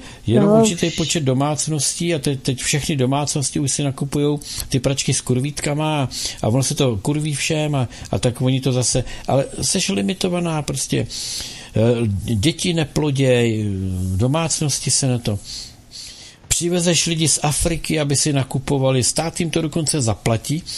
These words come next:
Speaker 1: jenže oni nechtějí prát, že jo, bestie, tak
Speaker 2: Hmm.
Speaker 1: oni, no. Zkrátka a dobře, když už nevíš kudy kam, tak začneš vymýšlet virtuální, virtuální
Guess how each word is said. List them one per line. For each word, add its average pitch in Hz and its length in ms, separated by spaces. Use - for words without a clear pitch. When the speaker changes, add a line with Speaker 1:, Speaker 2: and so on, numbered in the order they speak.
Speaker 1:
jenže 160 300
oni 180 200
nechtějí 185 320
prát, 202 460
že 160 120
jo, 160 280
bestie, 131 560
tak 123 160
Speaker 2:
Hmm. 123 100
Speaker 1:
oni, 139 280
no. 147 240
Zkrátka 175 580
a 127 60
dobře, 107 420
když 120 200
už 180 200
nevíš 190 280
kudy 151 280
kam, 90 380
tak 101 140
začneš 127 400
vymýšlet 120 560
virtuální, 135 1200
virtuální 113 1080